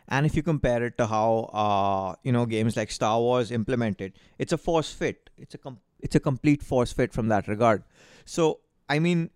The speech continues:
it'll be fun to see what goes on, because while, uh, w-, while you have a massive amount of outrage for Star Wars,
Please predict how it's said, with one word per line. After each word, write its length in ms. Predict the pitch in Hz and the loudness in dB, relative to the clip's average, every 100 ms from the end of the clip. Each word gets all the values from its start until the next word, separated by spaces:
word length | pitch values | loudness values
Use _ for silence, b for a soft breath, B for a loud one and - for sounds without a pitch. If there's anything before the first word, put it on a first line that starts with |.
| _ | _
it'll 180 | 160 156 | 0 2
be 480 | 180 185 185 180 175 | 2 2 0 -2 -6
fun 300 | - - 143 | -8 0 2
to 100 | 160 | 2
see 220 | 175 190 175 | -2 0 2
what 240 | 139 135 | 0 0
goes 200 | 135 135 | 0 2
on, 220 | 143 135 | 2 2
because 500 | 117 110 135 120 - - | 0 2 2 2 -4 -8
while, 500 | 117 120 123 127 123 | -2 2 2 2 2
uh, 320 | 117 110 107 b b b - | 2 2 0 b b b -2
w-, 240 | 147 127 | 2 2
while 340 | - 120 123 | 0 0 0
you 80 | 143 | 2
have 140 | 147 147 | 0 2
a 80 | |
massive 340 | 127 113 120 151 | 0 -2 0 0
amount 240 | 139 135 | 2 2
of 80 | 135 | 2
outrage 540 | 110 107 120 120 101 80 | 0 0 0 -2 -4 -12
for 320 | - 131 127 | -2 0 0
Star 300 | - 104 101 | 0 0 2
Wars, 420 | 95 90 113 - | 0 -4 -12 -18